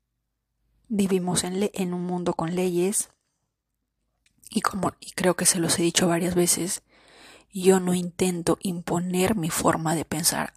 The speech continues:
en nadie. No lo hago. Yo puedo ofrecerte información que tal vez te pueda servir. O no.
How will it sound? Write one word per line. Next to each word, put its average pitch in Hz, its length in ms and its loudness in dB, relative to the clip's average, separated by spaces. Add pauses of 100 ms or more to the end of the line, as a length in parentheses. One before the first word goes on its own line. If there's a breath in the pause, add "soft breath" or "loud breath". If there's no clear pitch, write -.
en 185 180 -10
nadie. - 360 -12 (3000)
No 180 280 4
lo 165 200 2
hago. - 320 -10 (1300 loud breath)
Yo 185 160 4
puedo 240 560 4 (520)
ofrecerte 180 1000 -2 (240)
información 180 1080 0 (440)
que - 140 -14
tal 156 240 -4
vez 196 240 4
te - 120 -6
pueda 165 320 -4
servir. 185 520 -4 (2250)
O 240 140 6
no. 262 160 4